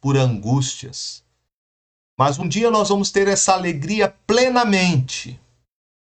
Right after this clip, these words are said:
plenamente. E este era o desejo de João, né? Que as pessoas, ao conhecerem Jesus,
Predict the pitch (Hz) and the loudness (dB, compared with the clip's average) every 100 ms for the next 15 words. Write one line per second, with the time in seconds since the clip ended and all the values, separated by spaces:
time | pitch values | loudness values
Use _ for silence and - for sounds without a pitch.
0 | _ 196 240 226 151 131 98 - - - | _ -6 -4 -2 -2 -2 -6 -10 -20 -20
1 | _ _ _ _ _ _ _ _ 147 185 | _ _ _ _ _ _ _ _ -2 -2
2 | 185 196 196 190 190 165 185 170 165 160 | 0 2 2 2 0 0 -4 -4 -8 -6
3 | 156 147 131 113 135 170 - 147 - 156 | 0 2 2 0 -4 -6 -6 -6 -4 -6
4 | 175 170 170 170 180 175 165 - - 233 | -4 -2 -2 -2 -4 -6 -4 -4 0 2
5 | 247 226 208 190 165 143 143 131 - - | 2 0 0 -2 0 0 0 -2 -10 -14